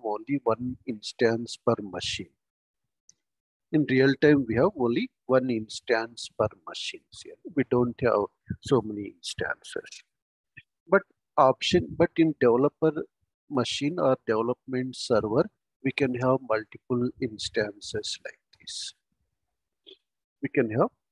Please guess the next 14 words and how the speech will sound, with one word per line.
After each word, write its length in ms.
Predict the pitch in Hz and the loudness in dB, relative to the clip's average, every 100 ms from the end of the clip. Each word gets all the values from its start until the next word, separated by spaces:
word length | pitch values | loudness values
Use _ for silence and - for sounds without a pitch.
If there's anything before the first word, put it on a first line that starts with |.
| _ | _
multiple 560 | 156 131 123 139 147 135 | 2 4 4 2 2 4
instances 1000 | 110 104 - 117 110 107 - 117 - - | 2 -2 -4 -2 -2 -4 0 0 -2 -6
like 200 | 95 98 _ | -6 -6 _
this 280 | 165 185 - | 0 0 0
in 160 | 123 113 | -4 -4
case 280 | - 117 - | 0 0 2
of 160 | 110 98 | 0 0
what? 180 | - 220 - _ _ _ - | 0 0 -2 _ _ _ 2
Development, 680 | 110 107 - - 104 98 - 82 | 2 2 -2 -6 -8 -8 -10 -8
uh, 40 | - 78 | -6 -6
servers, 600 | - - - - 175 - - | -8 -8 -8 -4 -4 -4 0
developers 680 | 101 85 - - 170 - - - | 0 0 -6 -8 -8 -8 -14 -14
machine. 320 | - - - _ _ _ _ _ _ _ _ _ _ _ _ _ _ _ _ - | -10 -8 -10 _ _ _ _ _ _ _ _ _ _ _ _ _ _ _ _ -12
Okay, 240 | 110 202 | 0 0